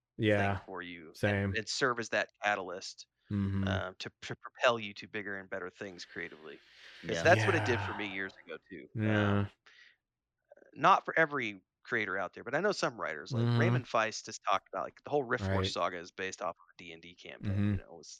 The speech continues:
Speaker 1: with his buddies, you know?
Speaker 2: Right.
Speaker 1: Um, so being able to have those kinds of inspiration sources, it, it can be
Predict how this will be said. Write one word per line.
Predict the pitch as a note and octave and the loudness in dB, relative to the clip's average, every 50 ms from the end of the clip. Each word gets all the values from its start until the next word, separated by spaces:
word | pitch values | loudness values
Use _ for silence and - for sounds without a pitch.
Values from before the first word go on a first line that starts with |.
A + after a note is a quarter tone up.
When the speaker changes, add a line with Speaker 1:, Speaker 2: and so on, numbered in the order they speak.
| - | -14
Speaker 1:
with | - G#2+ - | -14 -14 -12
his | G2+ - | -14 -8
buddies, | - A#2+ A2+ - - - - - - | -4 -4 -4 -4 -6 -12 -16 -14 -14
you | G2 F2 | -14 -12
know? | D2+ D#2 F#2 - _ _ - | -12 -12 -14 -14 _ _ 0
Speaker 2:
Right. | G#2 G#2+ A2 G#2+ G#2+ A2 - - - - - | 2 4 6 6 4 4 0 -4 -12 -10 -8
Speaker 1:
Um, | G2+ G2 G2 F#2+ F#2 F2+ F#2 - _ _ _ _ _ _ _ - | -8 -6 -8 -8 -10 -14 -18 -20 _ _ _ _ _ _ _ -14
so | - - - B2 G#2+ G#2 F#2+ | -12 -8 -6 -6 -6 -6 -8
being | G2 B2+ B2 A#2+ | -10 -10 -8 -8
able | A#2 A2+ - | -8 -8 -10
to | F#2+ F2+ _ _ _ _ - | -12 -16 _ _ _ _ -8
have | - - C3 A#2 A2+ | -4 -2 0 0 -2
those | - G#2+ G2 - | -4 -8 -12 -8
kinds | - A2 G2+ F#2 | -8 -10 -10 -10
of | G2+ F2+ | -12 -16
inspiration | F2 E2+ - - F2+ E2 E2 - - C#2+ | -16 -16 -14 -10 -10 -10 -10 -10 -12 -14
sources, | - - - E2+ E2+ - - - - - - - _ _ | -14 -14 -12 -12 -14 -14 -16 -14 -16 -16 -16 -16 _ _
it, | - - - - - | -10 -8 -8 -8 -8
it | - A2 - | -10 -10 -10
can | - B2 A2+ | -10 -12 -12
be | A2+ - | -12 -12